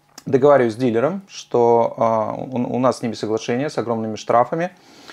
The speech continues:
о том, что клиент приходит в, в определённый салон, видит на ценнике стоимость автомобиля, это же, эта же стоимость будет сто процентов в договоре купли-продажи, не будет никаких допов, никаких страховок, ничего, вот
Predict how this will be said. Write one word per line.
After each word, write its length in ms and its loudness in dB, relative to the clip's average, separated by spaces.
о 100 0
том, 160 2
что 160 0
клиент 400 0
приходит 380 0
в, 240 0
в 100 -4
определённый 500 -4
салон, 320 2
видит 360 -2
на 400 0
ценнике 380 -6
стоимость 360 -6
автомобиля, 640 -4
это 240 0
же, 240 -2
эта 180 -2
же 140 -4
стоимость 380 -4
будет 340 -6
сто 180 -6
процентов 440 -6
в 40 -14
договоре 300 -2
купли-продажи, 640 -2
не 80 0
будет 180 2
никаких 460 -4
допов, 400 0
никаких 360 -8
страховок, 520 0
ничего, 240 -2
вот 140 -4